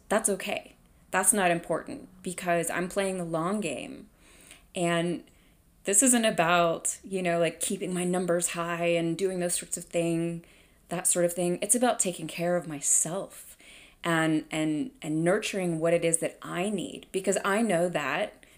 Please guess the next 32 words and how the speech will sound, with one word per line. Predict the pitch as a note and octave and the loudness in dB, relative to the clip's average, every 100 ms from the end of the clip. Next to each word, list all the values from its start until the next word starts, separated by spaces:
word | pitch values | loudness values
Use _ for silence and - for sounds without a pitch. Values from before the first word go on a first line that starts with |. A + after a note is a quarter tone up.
| - | -12
you | - | -4
know, | F3+ F3+ A#3 - | 0 0 -2 -6
again, | A#3 G3+ G#3+ G3+ | -4 -2 -2 0
our, | F3 G3 - | 2 2 0
our | B3 | -4
quote | B3+ - E3+ D#3+ A3 - - - _ _ | -4 -4 2 4 2 -2 -14 -20 _ _
for | - - F3 F3+ F3+ | -12 -4 0 2 2
this | E3 E3 | 2 0
podcast, | - D#3+ F3 G#3+ A3+ C4 C#4 - - | 0 -2 0 -2 -2 -2 -4 -6 -6
"When | F3 E3+ | -2 0
I | |
invest | E3+ F3 E3+ E3 - | 2 0 0 2 0
in | E3+ | 0
myself, | E3 E3 E3+ D#3+ F3 | -2 0 2 0 -2
the | - | -4
world | D3 D#3+ E3 | -2 -2 -2
benefits." | D#3+ D3 D#3 C#3 - - - - - - - - | -2 -4 -4 -6 -6 -6 -6 -10 -20 -20 -6 2
And | F3+ F3 | 4 6
so | - F#3 F3 | 6 8 6
me | E3+ F3 F3+ G#3 A#3 | 6 2 0 0 0
taking | A3 F#3+ F3+ F3 D#3+ | 0 -2 -2 -4 -4
a | C#3+ | -6
break | E3 E3 E3+ - - - | -4 -2 -2 -4 -16 -16
and | - D#3+ E3 | -8 -6 -2
me | F#3 G#3+ G#3 | 0 0 0
getting | F#3 F3 E3+ | -2 -4 -4
recentered | D#3+ D3+ - D#3 F3 E3+ | -4 -2 0 0 -2 -2
in | D3+ | -4
myself | D3+ D#3+ F3 - D3 E3+ G#3+ - | -4 -4 0 0 0 -2 -4 -6
and | D3+ D3 | -6 -4
doing | - D3 E3+ G3+ | -4 -4 -4 -2
that, | A3+ C4+ C4+ | -2 -4 -4